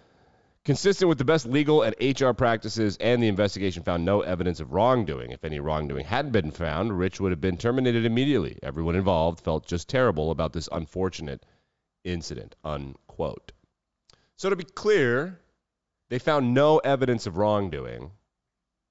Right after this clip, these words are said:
but they paid two point four million dollars to get the cheerleaders to shut the fuck up. So, but there's no evidence. Jerry Jones just, like,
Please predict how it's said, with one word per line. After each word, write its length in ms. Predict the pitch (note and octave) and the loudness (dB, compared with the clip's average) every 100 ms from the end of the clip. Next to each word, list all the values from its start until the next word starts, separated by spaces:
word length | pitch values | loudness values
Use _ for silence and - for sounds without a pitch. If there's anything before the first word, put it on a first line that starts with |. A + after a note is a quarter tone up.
| _ _ _ _ _ _ _ G2+ E2 | _ _ _ _ _ _ _ _ _
but 440 | F#2 F#3+ D3 C#3+ - _ _ _ _ | 2 4 4 2 -4 _ _ _ _
they 100 | C3+ | -2
paid 240 | C3 D3+ B2+ | 2 2 2
two 140 | D3 | 0
point 240 | B2+ C3+ A#2+ | 0 0 2
four 120 | A#2 | 2
million 300 | A2 G#2 F2+ | 2 2 0
dollars 480 | F2+ F2 D#2+ - - _ | -2 -2 -4 -10 -18 _
to 80 | G#2+ | -10
get 140 | F#2 | -8
the 60 | F2+ | -10
cheerleaders 320 | - F#2 D#2+ | -6 -6 -4
to 60 | D2 | -6
shut 200 | - D2+ | -8 -8
the 80 | - | -8
fuck 240 | C#2+ C2+ | -12 -10
up. 220 | - - | -14 -14
So, 680 | - - D3+ D3 C#3 C3+ - _ _ _ _ _ _ _ _ _ _ | -6 0 2 4 2 2 -2 _ _ _ _ _ _ _ _ _ _
but 80 | - | -4
there's 160 | C#3 E3 | -2 2
no 120 | A3 | 2
evidence. 600 | A3+ B2+ C#2 - - - _ _ _ _ _ _ _ _ _ _ _ _ _ _ _ _ _ _ _ _ _ _ | 2 0 -6 -14 -18 -20 _ _ _ _ _ _ _ _ _ _ _ _ _ _ _ _ _ _ _ _ _ _
Jerry 220 | - D3+ | 0 2
Jones 260 | D3+ E3 D#3 | 4 2 2
just, 160 | C#3 C3 | 0 -2
like, 340 | C#3 A#2 - | -2 -2 -10